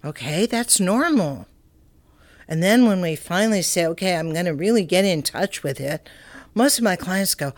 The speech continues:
"Oh, if I ever got in touch with my anger,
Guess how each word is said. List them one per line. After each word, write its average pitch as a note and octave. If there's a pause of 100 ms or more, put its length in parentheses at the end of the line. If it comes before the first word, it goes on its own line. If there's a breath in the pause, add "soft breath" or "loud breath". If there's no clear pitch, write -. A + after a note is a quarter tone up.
(220 loud breath)
"Oh, F#3
if D3+
I C#3+
ever F3
got D#3+
in C#3
touch F3+
with C#3+
my C#3
anger, D3+